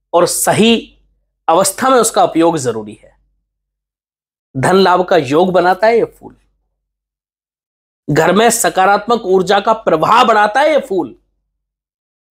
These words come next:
नकारात्मक ऊर्जा का नाश करता है ये फूल। वास्तुशास्त्र में कई ऐसे पेड़ पौधों का जिक्र मिलता है जो घर में सकारात्मक ऊर्जा का संचार बढ़ाते हैं।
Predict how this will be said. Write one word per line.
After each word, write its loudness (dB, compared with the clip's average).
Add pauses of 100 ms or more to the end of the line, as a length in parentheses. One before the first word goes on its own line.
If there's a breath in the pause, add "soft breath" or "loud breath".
(240)
नकारात्मक 0
ऊर्जा 0
का 0
नाश -2
करता -2
है 6
ये 4
फूल। -20 (2250)
वास्तुशास्त्र -2
में -16 (300)
कई 4
ऐसे 2
पेड़ 2
पौधों -2
का -2
जिक्र -6
मिलता -2
है 2 (400 soft breath)
जो 2
घर -2
में 0
सकारात्मक 0
ऊर्जा 0
का -2
संचार -2
बढ़ाते -6
हैं। -20